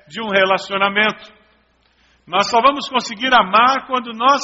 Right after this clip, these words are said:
temos um relacionamento de fato, ou nós construímos esse relacionamento para que esse trem, o amor, possa chegar até aquela pessoa.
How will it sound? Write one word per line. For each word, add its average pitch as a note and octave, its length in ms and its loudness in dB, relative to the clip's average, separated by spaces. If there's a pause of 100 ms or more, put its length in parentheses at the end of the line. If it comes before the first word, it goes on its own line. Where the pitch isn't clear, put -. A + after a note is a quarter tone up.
(120)
temos B3+ 400 -4
um A#3+ 60 -16
relacionamento A3 800 -2
de G#3 80 -18
fato, G#3 480 -2 (380)
ou A3+ 180 0
nós A#3+ 300 0
construímos A#3+ 840 -8
esse F#3+ 240 -4
relacionamento F#3+ 640 -2
para C#4+ 140 -6
que C4+ 80 -14
esse A#3+ 260 -14
trem, G#3+ 280 2 (280)
o A3 80 -2
amor, A#3 380 4
possa A#3 300 0
chegar G3+ 800 0
até F#3+ 320 2
aquela G3 320 2
pessoa. F#3+ 580 -2